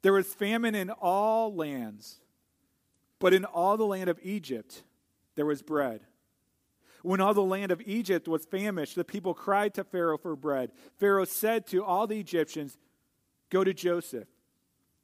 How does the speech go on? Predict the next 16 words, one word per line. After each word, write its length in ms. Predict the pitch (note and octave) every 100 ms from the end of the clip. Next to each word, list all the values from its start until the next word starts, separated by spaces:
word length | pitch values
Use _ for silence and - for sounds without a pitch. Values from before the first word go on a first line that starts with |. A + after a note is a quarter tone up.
| _
What 220 | - F#3 G#3+
he 160 | G3+
says 380 | - F3+ F3 -
to 140 | -
you, 220 | C#3 B2+ B2
do.' 480 | - D3+ A#2+ G#2 - _ _ _ _ _ _ -
So 160 | G#3
when 140 | G#3 G#3
the 80 |
famine 340 | - G#3+ A3 G#3+
had 180 | G3+ F#3+
spread 360 | - G3 G3+
over 280 | F#3 F3 F3
all 260 | D#3+ F3 F#3+
the 120 | G3
land, 400 | D#3+ C#3 C3